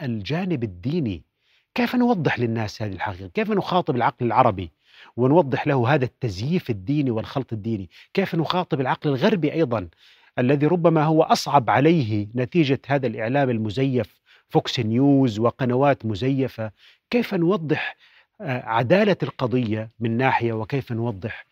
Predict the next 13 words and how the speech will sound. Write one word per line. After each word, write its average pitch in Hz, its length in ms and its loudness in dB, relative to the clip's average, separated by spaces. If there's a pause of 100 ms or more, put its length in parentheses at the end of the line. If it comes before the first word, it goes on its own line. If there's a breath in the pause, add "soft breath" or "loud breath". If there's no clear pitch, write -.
(220 soft breath)
التزييف 110 800 -8
الممنهج 101 920 -8 (640)
التي 104 440 -6 (100)
تقوم 156 380 -4
ب-، 120 40 -4
الذي 123 340 -2
تقوم 151 300 -6
به 123 100 -4
الصهيونية 104 640 -6 (460)
في - 60 -12
استغلال 156 560 0
اليهودية 123 520 0
نفسها، 120 460 -8